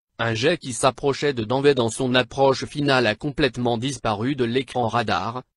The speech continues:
et ce, en plein jour et par un temps clément. Aucune trace. Aucune. Des années plus tard, à Tucson en Arizona, j'ai rencontré le fils du vice-président de la unité d'Erlin. J'ai soulevé la question de la disparition.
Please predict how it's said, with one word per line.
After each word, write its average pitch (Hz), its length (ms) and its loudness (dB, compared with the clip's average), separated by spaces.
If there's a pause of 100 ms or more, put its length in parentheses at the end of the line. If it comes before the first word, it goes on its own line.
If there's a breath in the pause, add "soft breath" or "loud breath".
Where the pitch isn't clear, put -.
et 107 100 -4
ce, 104 300 -2 (220)
en 127 160 4
plein 123 240 0
jour 107 400 -4
et 131 40 2
par 107 220 -2
un 104 140 -2
temps 135 200 -2
clément. 123 380 -8 (480)
Aucune 156 420 0
trace. - 460 -10 (540)
Aucune. 95 560 -2 (480)
Des 117 280 0
années 120 200 0
plus 107 180 -8
tard, 110 420 -4 (180)
à 117 120 0
Tucson 156 360 -6
en 135 200 0
Arizona, 117 680 0 (220)
j'ai 117 160 2
rencontré 127 560 -2
le 107 120 -2
fils 139 320 -8
du 123 120 -2
vice-président 131 920 -2
de 113 100 0
la 101 160 0
unité 147 460 2
d'Erlin. 107 580 -4 (460)
J'ai 127 160 -2
soulevé 117 420 0
la 101 160 -2
question 147 440 -4
de 139 80 0
la 117 120 0
disparition. 107 680 -4